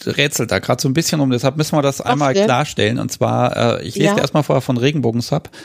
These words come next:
Speaker 1: äh, ist das denn alles
Speaker 2: Ja.
Speaker 1: nur im privaten Rahmen oder ist das professionell? Jetzt wissen ja die
Speaker 2: Nein,
Speaker 1: meisten
Speaker 2: nein, das
Speaker 1: Hörer
Speaker 2: müssen wir trennen.
Speaker 1: Genau, die
Speaker 2: Ja, ja,
Speaker 1: meisten
Speaker 2: das
Speaker 1: Hörer
Speaker 2: müssen wir
Speaker 1: wissen,
Speaker 2: trennen.
Speaker 1: Sarah
Speaker 2: Okay.
Speaker 1: geht ja der Sexarbeit nach, aber das hat
Speaker 2: Ja.
Speaker 1: nichts mit dir zu tun.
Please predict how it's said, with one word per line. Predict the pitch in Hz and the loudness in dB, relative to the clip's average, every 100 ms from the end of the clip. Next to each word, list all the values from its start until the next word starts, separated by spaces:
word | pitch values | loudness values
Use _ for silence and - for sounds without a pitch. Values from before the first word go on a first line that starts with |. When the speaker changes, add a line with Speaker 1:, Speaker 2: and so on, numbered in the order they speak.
| - - - | -20 -20 -4
Speaker 1:
äh, | 127 123 | 0 0
ist | 143 147 | 0 0
das | 135 | 0
denn | 139 | 0
alles | 120 135 | 2 2
Speaker 2:
Ja. | 190 | 2
Speaker 1:
nur | |
im | 135 | 2
privaten | 123 123 110 120 - | 0 0 2 0 -2
Rahmen | 110 107 147 | -2 0 0
oder | 165 135 127 | 0 0 0
ist | - | -2
das | 123 | -6
professionell? | - - - 127 - 120 113 - - - - - _ | -6 -6 -2 -2 0 0 2 0 -6 -14 -20 -20 _
Jetzt | - 123 - - | -8 -8 -8 -4
wissen | 143 - 165 | -2 0 0
ja | 147 | 0
die | - - - - | -2 -12 -8 -2
Speaker 2:
Nein, | 269 277 | 0 2
Speaker 1:
meisten | |
Speaker 2:
nein, | 269 139 | 2 2
das | - - | 0 2
Speaker 1:
Hörer | 320 | 0
Speaker 2:
müssen | 302 311 | 0 0
wir | 277 | -2
trennen. | - 269 262 254 208 156 160 | -2 0 0 0 0 0 0
Speaker 1:
Genau, | 147 135 107 | 0 2 0
die | |
Speaker 2:
Ja, | 220 | 0
ja, | - | 0
Speaker 1:
meisten | - 156 | 0 0
Speaker 2:
das | 147 | 0
Speaker 1:
Hörer | 285 | 0
Speaker 2:
müssen | 285 269 | 0 0
wir | 247 | -2
Speaker 1:
wissen, | - - | -2 0
Speaker 2:
trennen. | 233 220 190 180 - | 0 0 -6 -12 -10
Speaker 1:
Sarah | - - 127 | 0 0 2
Speaker 2:
Okay. | 196 180 - | 0 0 -2
Speaker 1:
geht | 135 143 | -2 2
ja | 127 | 2
der | 117 | 0
Sexarbeit | - 147 - 120 120 117 110 | -2 -6 -4 -2 0 0 0
nach, | 113 110 156 - | 0 0 -2 -4
aber | 123 120 117 - | -2 0 0 0
das | 127 - | -2 -2
hat | 131 | 0
Speaker 2:
Ja. | 202 | 0
Speaker 1:
nichts | 190 | 2
mit | 147 117 | 0 2
dir | 143 | 0
zu | 151 - | 0 -4
tun. | - - 139 | -6 -8 -8